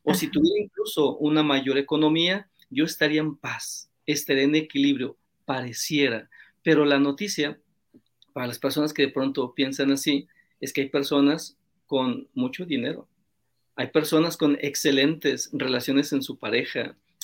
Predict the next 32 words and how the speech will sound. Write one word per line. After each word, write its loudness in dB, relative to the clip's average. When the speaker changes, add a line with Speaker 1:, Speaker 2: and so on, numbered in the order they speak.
Speaker 1:
eh, -4
o 6
en 6
el 2
entorno, 0
o -4
en -6
su -8
profesión, 2
y 2
aún 4
Speaker 2:
Ajá. 0
Speaker 1:
así -4
no 4
son -4
felices. -6
Speaker 2:
Felices, -16
¿no? -10
Speaker 1:
No 4
sienten 2
ese -2
estado 0
de -4
paz. -10
Y 0
es 0
que 6
más 2
del 2
noventa 0
por -16
ciento -6